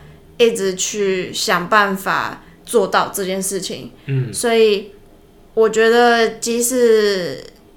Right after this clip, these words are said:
Speaker 1: 大概念两年多一点的摄影，然后有拍过很多东西之后，我觉得你好像还是站在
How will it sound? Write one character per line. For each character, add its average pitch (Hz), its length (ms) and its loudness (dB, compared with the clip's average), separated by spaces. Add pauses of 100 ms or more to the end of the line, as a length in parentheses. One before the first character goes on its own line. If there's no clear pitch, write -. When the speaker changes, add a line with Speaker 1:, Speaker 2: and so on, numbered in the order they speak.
(120)
Speaker 1:
大 240 120 2
概 226 200 4
念 208 460 0 (920)
两 208 200 0
年 196 280 -2
多 208 280 2
一 214 140 -2
点 175 220 -4
的 185 140 -8
摄 202 220 -4
影， 170 160 -6
然 147 120 -6
后 202 300 -6
有 185 140 -4
拍 196 260 -8
过 196 220 -4
很 160 200 -10
多 180 240 -8
东 180 260 -8
西 202 180 -6
之 185 160 -8
后， 202 140 -4
我 185 100 -4
觉 185 180 -8
得 190 300 -4 (880)
你 269 140 0
好 254 220 6
像 285 180 6
还 254 180 2
是 247 180 2
站 233 320 0
在 220 520 0